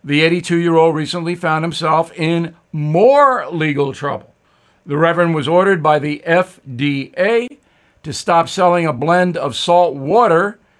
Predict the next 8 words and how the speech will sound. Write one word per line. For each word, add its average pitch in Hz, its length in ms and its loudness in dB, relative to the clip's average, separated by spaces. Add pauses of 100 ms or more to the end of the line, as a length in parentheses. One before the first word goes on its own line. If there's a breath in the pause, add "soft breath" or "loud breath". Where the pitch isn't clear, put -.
(260)
he 147 160 -8
claimed 196 460 0
could 151 340 -4
cure 214 840 2 (640)
covid. 170 420 -2 (840)
Back 135 400 -4
after 135 280 -4
this. - 420 -18